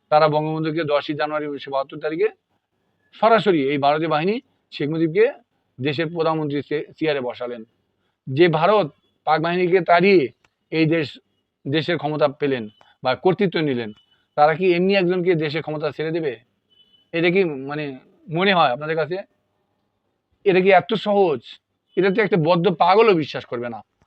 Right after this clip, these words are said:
তারা কেন বঙ্গবন্ধুকে এই দেশের ভার দিল, এ দেশের কর্তৃত্ব দিল?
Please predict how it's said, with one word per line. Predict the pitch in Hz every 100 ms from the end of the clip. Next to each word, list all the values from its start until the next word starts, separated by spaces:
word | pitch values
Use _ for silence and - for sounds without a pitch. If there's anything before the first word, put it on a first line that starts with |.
| _ _ _ -
তারা | 196 208
কেন | 196 185
বঙ্গবন্ধুকে | 202 175 185 180 180 175 170
এই | 156
দেশের | 147 190 208 _ _ _ _ 185
ভার | 131 147
দিল, | 139 127 110 _ _ - -
এ | 151
দেশের | 170 175 170
কর্তৃত্ব | 175 160 175 170
দিল? | 151 139